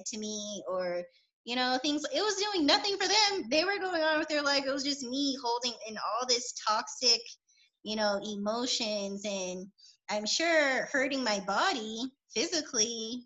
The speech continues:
mentally, and all of that. And I'm like, "Briera, while you're here, you need to make this fun."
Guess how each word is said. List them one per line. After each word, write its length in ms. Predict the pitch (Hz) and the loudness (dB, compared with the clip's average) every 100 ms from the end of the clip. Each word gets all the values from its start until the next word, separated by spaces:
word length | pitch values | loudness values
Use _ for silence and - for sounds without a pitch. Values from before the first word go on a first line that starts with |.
| - | -8
mentally, 920 | 208 247 - 262 254 254 254 247 185 | -4 -4 -6 -6 -4 -4 -4 -6 -8
and 160 | 185 - 208 | -8 -8 -4
all 180 | 285 302 | -2 -2
of 100 | 185 | -2
that. 120 | 185 | -4
And 100 | 202 | -4
I'm 100 | 226 | -4
like, 180 | 220 220 | -4 -4
"Briera, 500 | 220 190 151 127 190 _ - - _ _ - | -4 -2 -2 -6 -10 _ -20 -20 _ _ -2
while 200 | 220 277 | 0 2
you're 220 | 330 330 | 2 0
here, 560 | 262 240 240 269 302 269 - | -2 -2 0 0 -2 -4 -8
you 140 | 226 302 | -6 -2
need 180 | 285 | -2
to 60 | 233 | -2
make 180 | 220 214 | -6 -6
this 260 | 202 185 - | -8 -8 -8
fun." 240 | 180 202 | -8 -10